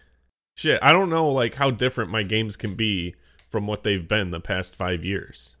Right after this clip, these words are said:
other than, like, Smite changes, so, like, the games change a little bit, and I talk about Marticaris, but shit, dude.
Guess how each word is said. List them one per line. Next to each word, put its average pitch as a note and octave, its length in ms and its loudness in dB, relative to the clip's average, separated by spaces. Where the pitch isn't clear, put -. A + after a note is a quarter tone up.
other G2+ 240 0
than, F#2+ 200 -4
like, E2 200 -6
Smite A#2+ 420 -4
changes, D#2+ 540 -8
so, - 160 -10
like, C2+ 300 -12
the - 80 -14
games D#2+ 340 -6
change D#2+ 260 -8
a E2 40 -6
little D#2 180 -6
bit, D#2 220 -8
and D#2+ 120 -12
I C2+ 40 -10
talk F2 240 -6
about C#2+ 280 -8
Marticaris, - 800 -6
but E2 360 -2
shit, G2+ 320 -4
dude. F#2+ 260 -4